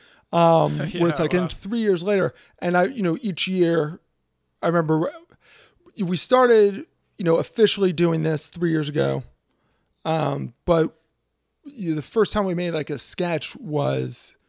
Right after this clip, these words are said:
Speaker 1: you were still in high school, so
Speaker 2: Yeah, I was a junior, I think, or sophomore in high school.
Speaker 1: I mean, it's twenty twenty, so I think ten years ago, we, uh, made, like, our first sketch, the one where
Speaker 2: If you've never watched our first sketch, check it out on YouTube, 'cause we, it was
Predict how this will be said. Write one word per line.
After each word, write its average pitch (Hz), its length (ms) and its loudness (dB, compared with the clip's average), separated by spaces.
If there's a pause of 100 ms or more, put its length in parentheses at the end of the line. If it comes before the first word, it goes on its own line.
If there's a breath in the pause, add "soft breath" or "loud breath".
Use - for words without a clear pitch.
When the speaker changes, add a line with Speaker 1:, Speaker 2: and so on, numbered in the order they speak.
(100)
Speaker 1:
you 170 140 -2
were 180 80 4
still 160 160 -4
in 135 80 -6
high 180 200 0
school, 131 220 -8
so 139 320 -2
Speaker 2:
Yeah, 110 80 -10
I 110 40 -12
was 120 120 -16
a 117 80 -18 (160)
junior, 123 320 -14
I 117 40 -14
think, 127 240 -18
or - 80 -20
sophomore 110 300 -20
in - 20 -16
high 110 80 -16
school. 127 220 -20 (180)
Speaker 1:
I 156 60 -4
mean, 147 340 -4 (120)
it's - 160 -14
twenty 175 300 -4
twenty, 170 200 -4
so 165 360 -2
I 151 80 -4
think 160 200 -8
ten 175 260 -2
years 139 180 -6
ago, 127 320 -10 (840)
we, 147 480 -4 (160)
uh, - 420 -6 (140)
made, 156 360 -4
like, 135 240 -6
our 143 80 -4
first - 380 -6
sketch, - 560 -10 (440)
the 160 100 -4
one 143 180 -2
where 135 220 -2
Speaker 2:
If 147 100 -10
you've 180 80 -8
never 254 200 -2
watched 170 320 -8
our 165 60 -6
first 156 200 -10
sketch, 143 300 -6
check 151 140 -12
it 160 40 -8
out 151 120 -6
on 135 80 -8
YouTube, 123 340 -12 (120)
'cause 117 180 -20
we, 127 140 -16
it 123 60 -14
was 131 100 -16